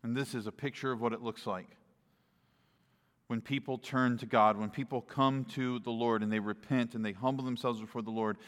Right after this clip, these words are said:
He will put the robe on you, and He will put the ring on your finger and slippers on your feet, and He will slay the fattened calf, and there is a party in heaven when sinners repent, and they no longer are in opposition to God.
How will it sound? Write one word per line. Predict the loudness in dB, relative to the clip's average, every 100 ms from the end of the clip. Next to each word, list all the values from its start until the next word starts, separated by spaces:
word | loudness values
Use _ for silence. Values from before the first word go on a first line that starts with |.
| -14
He | -6
will | -4
put | -4 -4 -2
the |
robe | 2 4 4 4
on | 2 2
you, | 0 0
and |
He | -2
will | -4
put | -6 -6
the | -2
ring | 0 2 2
on | 0
your | -2
finger | -4 -4 -2 -2
and | -2
slippers | -4 -4 -2 -2 -2
on | 0
your | -2
feet, | -2 -2 -2
and | -2
He | -4
will |
slay | -4 -2 0
the | 0
fattened | 0 0 0 0
calf, | 2 4 2 -8 -10
and | -2 0
there |
is | 2
a | 0
party | 2 4 6 4
in | 0
heaven | 0 0 0
when | 0 -2
sinners | -2 -2 0 -2
repent, | -8 -8 -10 -12 -20 _ _ -12 -4
and | 0
they | 2
no | 4 4
longer | 4 4 4 4 4
are | 4 2
in | 2 -2
opposition | 0 0 0 -4 -6 -6 -6
to | -6
God. | -2 0 -2